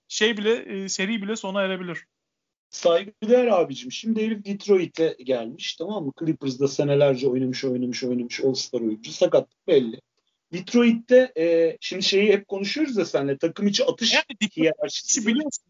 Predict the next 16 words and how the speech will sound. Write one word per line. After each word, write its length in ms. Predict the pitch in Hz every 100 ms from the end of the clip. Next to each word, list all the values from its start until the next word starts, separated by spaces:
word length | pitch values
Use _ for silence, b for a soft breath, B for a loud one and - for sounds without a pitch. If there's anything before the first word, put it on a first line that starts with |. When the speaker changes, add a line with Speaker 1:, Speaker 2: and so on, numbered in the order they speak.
| _
Speaker 1:
biraz 240 | 214 208
sıkıntılı 540 | - - 214 233 254 285
bir 80 |
gelişti. 420 | 190 170 143 - - _ -
Yani 440 | 156 160 165 165 156
Speaker 2:
Tabii. 140 | 208 B B
Speaker 1:
orada 300 | - 175 185
Steve 340 | 190 - 208 175
Ballmer'dan 520 | 208 208 190 254 269
bir 120 | 220
kazık, 320 | - 214 226 - - -
e, 80 | 208
yiyerek 640 | 208 208 196 226 254 -
geldi. 220 | 180 165
Hatta, 360 | 175 - 233 233
Speaker 2:
Evet. 120 | 226